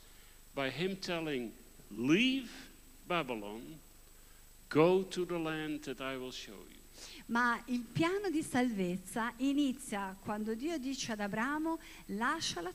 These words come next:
Speaker 2: terra, lascia Babilonia e vai nel paese che io ti mostrerò."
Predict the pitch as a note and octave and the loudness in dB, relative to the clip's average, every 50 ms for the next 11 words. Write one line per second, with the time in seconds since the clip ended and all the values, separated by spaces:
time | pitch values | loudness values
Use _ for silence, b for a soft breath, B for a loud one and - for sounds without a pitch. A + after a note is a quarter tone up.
0 | - - B3+ A3 G#3+ G#3+ G#3+ A3 A3 A3 G3+ G3 A3+ B3 - - - D#4 D#4+ D4 | -4 -2 0 0 0 0 -2 -2 -2 -2 -2 -2 -2 -2 -4 -4 -2 -2 -2 -2
1 | D4 D4+ D4 D#4 D4+ C#4 A3 G#3+ G3+ G3+ G#3 G#3+ A3 - - - - A#3 A#3 G#3 | -2 -4 -4 -4 -2 -2 0 0 -2 -2 -2 -4 -4 -6 -6 -2 0 0 0 0
2 | A#3 B3+ A#3 B3 C#4+ D4 D4 C#4+ C#4+ - B3+ A3+ A3 A3 G#3+ A#3+ A#3 - A#3+ A3 | 0 -2 -2 0 0 -2 -2 -2 -2 -4 -4 -2 -2 -4 -4 -4 -4 -4 -4 -4
3 | - A#3 G#3+ G#3 G#3 G3+ - - G#3+ G3 F3+ D3 | -4 -4 -6 -4 -6 -4 -4 -4 -2 -2 -2 -4